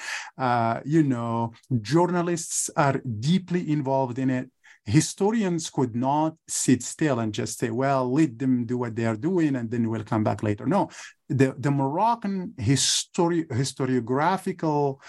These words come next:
uh, community actually started to get involved, and they organized a conference called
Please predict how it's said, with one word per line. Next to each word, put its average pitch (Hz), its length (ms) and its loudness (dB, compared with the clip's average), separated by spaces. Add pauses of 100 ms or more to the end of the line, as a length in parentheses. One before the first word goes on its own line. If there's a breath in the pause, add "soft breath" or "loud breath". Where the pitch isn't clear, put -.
(260 loud breath)
uh, 123 260 2
community 143 800 0 (380)
actually 139 480 0
started 143 520 0
to 127 80 0
get 110 200 0
involved, 113 560 0
and 117 160 0
they 123 100 2
organized 123 600 0
a 117 60 -4
conference 120 580 0
called 113 400 0